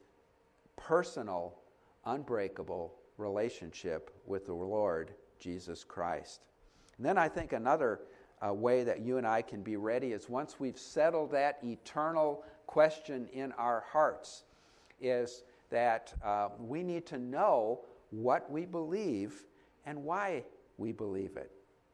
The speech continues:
We were talking yesterday during some of the break times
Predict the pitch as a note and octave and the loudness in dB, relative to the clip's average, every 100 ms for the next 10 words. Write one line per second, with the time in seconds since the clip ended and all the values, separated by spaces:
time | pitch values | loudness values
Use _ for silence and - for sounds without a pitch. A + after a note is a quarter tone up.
0 | _ _ _ _ _ _ - - D3 C#3 | _ _ _ _ _ _ -16 -4 0 0
1 | - C#3 D3+ D3 B2 C#3+ D#3 D3 B2 A2+ | 2 4 4 2 2 2 2 -2 -2 -2
2 | A#2 A#2+ - C#3 B2 G#2+ A#2 C3+ D#3+ - | -4 -6 -6 -8 -6 -4 -2 -2 -2 -6
3 | A2 G2+ F#2+ | -6 -6 -10